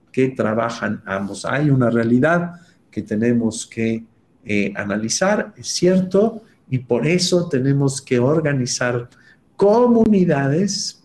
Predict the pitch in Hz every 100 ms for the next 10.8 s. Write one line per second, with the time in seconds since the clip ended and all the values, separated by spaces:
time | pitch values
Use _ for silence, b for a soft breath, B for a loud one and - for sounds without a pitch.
0 | _ - 113 - - 202 233 196 165 -
1 | 139 131 120 120 120 190 220 - b b
2 | b _ 117 120 147 160 190 180 180 127
3 | - 147 131 120 139 - 117 131 131 -
4 | 135 156 156 - 120 117 110 127 117 104
5 | 92 - - _ _ _ _ 107 - 165
6 | 156 120 - 170 170 170 - 117 120 147
7 | 170 190 226 233 - b b b _ 185
8 | 226 240 233 247 - 165 165 165 - _
9 | - 165 175 170 165 - 147 151 135 117
10 | 135 123 113 101 95 - -